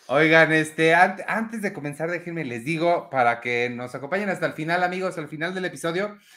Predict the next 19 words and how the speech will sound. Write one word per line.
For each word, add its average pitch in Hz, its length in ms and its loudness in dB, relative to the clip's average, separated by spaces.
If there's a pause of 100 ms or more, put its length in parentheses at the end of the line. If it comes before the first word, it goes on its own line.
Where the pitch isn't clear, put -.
(180)
que 127 500 2 (120)
va 151 80 4
a 156 40 4
ser 156 140 -4
un 156 40 -6
episodio 143 220 -4
rápido, 135 400 -4
poquito 131 420 -8
antes 127 260 -6
de 113 60 -6
las 98 220 -8
ocho, 131 240 -12
como 101 220 -16
cuarto - 180 -10
de 107 60 -18
las 104 120 -16
ocho 123 220 -16
por 123 100 -6
ahí, 139 100 -4